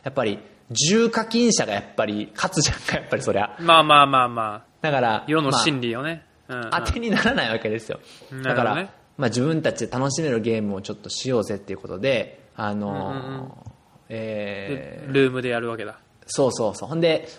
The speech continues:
Speaker 1: 決めてね、この前、馬主会議っていうのを開催して、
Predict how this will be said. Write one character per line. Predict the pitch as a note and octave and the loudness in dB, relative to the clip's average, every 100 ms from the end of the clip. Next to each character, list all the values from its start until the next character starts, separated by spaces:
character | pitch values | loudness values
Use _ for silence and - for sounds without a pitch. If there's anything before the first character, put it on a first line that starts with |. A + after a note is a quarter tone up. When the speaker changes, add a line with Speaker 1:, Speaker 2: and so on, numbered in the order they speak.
| - | -10
Speaker 1:
決 | - | -2
め | D3 C3 | 0 2
て | C3+ | 0
ね、 | G#3 A#3+ | -2 -2
こ | A#2+ | -2
の | G#2+ | -2
前、 | G2+ F#2 - _ _ - B2 | -4 -8 -14 _ _ -18 -4
馬 | B2 | -2
主 | D3 E3+ - | 2 2 2
会 | - C#3+ G#2+ | 2 0 0
議 | G#2 | -6
っ | |
て | - | -8
い | G#2+ | -8
う | |
の | G2 | -8
を | |
開 | - A#2+ B2 | -4 -2 0
催 | A#2+ A2 | 0 -2
し | - | -4
て、 | G#2 F2+ - | -6 -6 -10